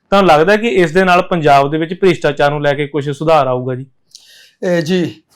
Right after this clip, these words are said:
Speaker 2: ਇਹ ਪ੍ਰੀਤ ਜੀ, ਬੀਤੇ ਦੋ ਦਿਨ ਪਹਿਲਾਂ ਪੰਜਾਬ ਦੇ ਡੀ ਜੀ ਪੀ ਮਾਨਯੋਗ ਗੌਰਵ ਯਾਦਵ ਵੱਲੋਂ ਇੱਕ ਪ੍ਰੈਸ ਕਾਨਫਰੰਸ ਕੀਤੀ ਜਾਂਦੀ ਹੈ ਤੇ ਜਿਸ
Speaker 1: ਜੀ।
Speaker 2: ਵਿੱਚ ਮੀਡੀਆ ਨੂੰ ਜਾਣਕਾਰੀ ਸਾਂਝੀ ਕੀਤੀ ਜਾਂਦੀ ਹੈ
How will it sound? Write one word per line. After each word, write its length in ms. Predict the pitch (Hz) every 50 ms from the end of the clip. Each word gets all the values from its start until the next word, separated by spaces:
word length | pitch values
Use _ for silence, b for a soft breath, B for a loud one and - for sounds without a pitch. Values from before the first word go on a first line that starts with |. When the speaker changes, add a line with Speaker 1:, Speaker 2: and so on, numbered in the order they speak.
| _ _ _ _ _ _ _ 170
Speaker 2:
ਇਹ 300 | 170 165 160 160 160 160
ਪ੍ਰੀਤ 280 | 160 180 208 208 170
ਜੀ, 140 | - 262 262
ਬੀਤੇ 400 | 233 208 202 185 - 233 220 226
ਦੋ 160 | 190 196 190
ਦਿਨ 160 | 175 214 214
ਪਹਿਲਾਂ 380 | 214 214 208 214 220 208 214 226
ਪੰਜਾਬ 440 | 220 - 202 175 180 175 165 165 165
ਦੇ 100 | 196 196
ਡੀ 120 | 175 185
ਜੀ 120 | 170 175 196
ਪੀ 180 | 185 202 196
ਮਾਨਯੋਗ 400 | 185 180 165 165 160 143 185 180
ਗੌਰਵ 260 | 160 160 165 165 165
ਯਾਦਵ 260 | 175 170 156 156 165 156
ਵੱਲੋਂ 180 | 170 170 190
ਇੱਕ 100 | 180 185
ਪ੍ਰੈਸ 220 | 185 185 160 139 -
ਕਾਨਫਰੰਸ 360 | - 185 180 - 202 190 -
ਕੀਤੀ 240 | - 190 - 202 180
ਜਾਂਦੀ 320 | 170 180 165 160 180 185
ਹੈ 40 | 190
ਤੇ 140 | 185 208 202
ਜਿਸ 160 | 175 170 -
Speaker 1:
ਜੀ। 80 | 139
Speaker 2:
ਵਿੱਚ 160 | 185 - 113 214
ਮੀਡੀਆ 360 | 190 175 165 170 175 208 202
ਨੂੰ 160 | 202 208 202
ਜਾਣਕਾਰੀ 460 | 160 180 160 160 160 156 190 180 190
ਸਾਂਝੀ 300 | 185 - 180 180 180 220
ਕੀਤੀ 260 | 196 202 190 196 202
ਜਾਂਦੀ 340 | 175 180 170 151 160 165 160
ਹੈ 200 | 156 156 - _